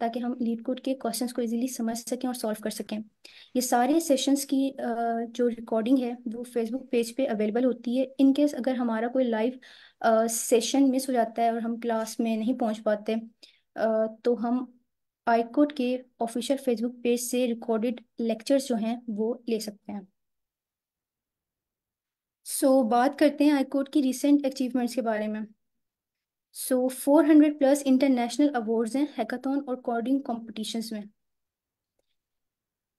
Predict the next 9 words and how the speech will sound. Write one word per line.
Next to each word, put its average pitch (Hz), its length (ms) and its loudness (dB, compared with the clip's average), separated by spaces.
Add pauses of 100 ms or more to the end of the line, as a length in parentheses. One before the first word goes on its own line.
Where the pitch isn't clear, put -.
(400)
I 247 160 2
code 302 260 0
help 269 280 0
करता 254 280 -2
है 294 120 0
fully 294 340 0
funded 262 300 -4
graduate 247 460 -2
admissions, 233 640 2